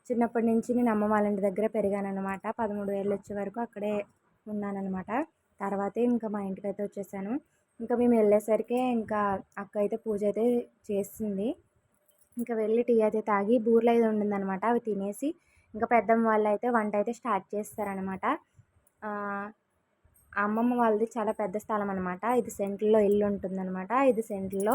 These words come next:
గేదెలు కట్టుకుంటారనమాట ఆ స్థలం. ఇంకా ఒకవైపు అయితే పెద్దమ్మ బిర్యానీ వండడానికి పొయ్యి అయితే వెలిగించేసింది. ఇంకా మరోవైపు మా అమ్మ అయితే,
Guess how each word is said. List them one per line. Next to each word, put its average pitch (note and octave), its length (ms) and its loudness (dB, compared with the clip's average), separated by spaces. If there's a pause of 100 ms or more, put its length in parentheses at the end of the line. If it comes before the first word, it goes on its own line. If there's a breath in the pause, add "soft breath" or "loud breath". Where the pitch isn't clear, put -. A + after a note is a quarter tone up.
గేదెలు G#3+ 400 2
కట్టుకుంటారనమాట F#3+ 920 -4
ఆ B3+ 80 0
స్థలం. G3+ 380 -6 (720 soft breath)
ఇంకా G#3 320 -4 (520)
ఒకవైపు G#3+ 420 2
అయితే G#3+ 260 2
పెద్దమ్మ G#3 500 0
బిర్యానీ G3 480 0
వండడానికి G3 560 -2
పొయ్యి A3+ 260 2
అయితే G3+ 160 0
వెలిగించేసింది. G3 720 -4
ఇంకా C4+ 340 -2
మరోవైపు G#3 540 -2
మా G#3+ 160 -4
అమ్మ G3 220 -2
అయితే, G3 240 -2